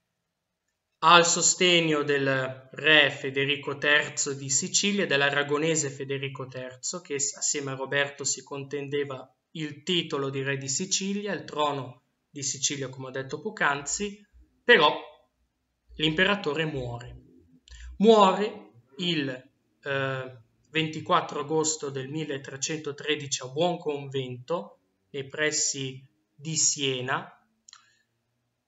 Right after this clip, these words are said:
E appunto questa morte improvvisa, l'imperatore era malato da tempo, però secondo alcune tesi sarebbe stato avvelenato, però non abbiamo la certezza,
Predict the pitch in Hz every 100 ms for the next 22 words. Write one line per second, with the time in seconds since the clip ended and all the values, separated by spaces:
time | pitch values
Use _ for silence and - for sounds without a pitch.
0 | - 180 196 165 - 185 160 151 135 165
1 | 156 - - 135 170 170 151 - - 170
2 | 147 143 147 139 147 156 147 165 175 -
3 | _ _ 147 135 135 151 143 135 135 151
4 | 131 131 127 123 123 135 135 139 139 143
5 | 170 185 - 139 - 151 147 151 - -
6 | - - 139 156 151 143 139 135 - 147
7 | 143 135 131 127 - 170 160 151 135 -
8 | 127 135 131 - 139 - 135 147 180 143
9 | 143 - 139 139 139 - _ _ 139 139
10 | 135 143 131 127 127 - 156 - 147 131
11 | - - 156 -